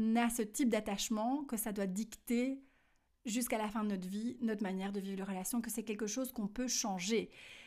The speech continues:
Euh, c'est juste, c'est de la psychologie, enfin voilà, c'est juste un truc à,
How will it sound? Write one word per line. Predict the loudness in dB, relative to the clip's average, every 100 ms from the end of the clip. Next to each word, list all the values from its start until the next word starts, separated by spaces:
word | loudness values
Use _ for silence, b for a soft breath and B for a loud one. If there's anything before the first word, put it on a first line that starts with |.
| B -4
Euh, | -2 0 0 -2 -2 -2 -4 -4
c'est | -2 0
juste, | 0 0 0 -4 -8 -8
c'est | -4 -2
de | -2
la |
psychologie, | -2 0 2 2 2 0
enfin | 0 -4
voilà, | -2 0
c'est | 0
juste | 0 0 0 -4
un | -6
truc | -6 -4
à, | -4